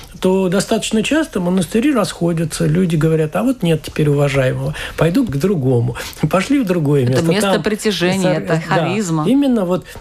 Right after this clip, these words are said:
Speaker 1: монастыри как притяжение личности, вокруг которой все это формируется, духовная жизнь.
Speaker 2: А такой личности, наверное, очень просто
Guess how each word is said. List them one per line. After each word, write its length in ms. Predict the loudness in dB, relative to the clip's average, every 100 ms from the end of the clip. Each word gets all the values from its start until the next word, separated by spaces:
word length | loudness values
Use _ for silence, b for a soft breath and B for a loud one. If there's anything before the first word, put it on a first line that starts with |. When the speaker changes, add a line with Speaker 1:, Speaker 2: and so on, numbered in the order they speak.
| -4
Speaker 1:
монастыри 680 | 0 2 0 0 0 0
как 400 | -2 -6 -4 -4
притяжение 640 | -4 -4 -2 0 2 2 2
личности, 760 | 0 0 -4 -6 -6 -8 -10 -12 -20 -2
вокруг 400 | 0 2 0 0
которой 540 | -2 -2 2 2 0 -4
все 260 | -2 -2
это 160 | 0 -2
формируется, 680 | 0 2 2 2 0 -2 -2
духовная 580 | 0 0 0 0 -2 -2
жизнь. 300 | -4 -8 -10 B B
Speaker 2:
А 80 | -2
такой 280 | 0 0 0
личности, 340 | 0 -2 0
наверное, 600 | 0 2 2 2 2 0 B B
очень 260 | -2 0 0
просто 460 | 0 -2 -4 -8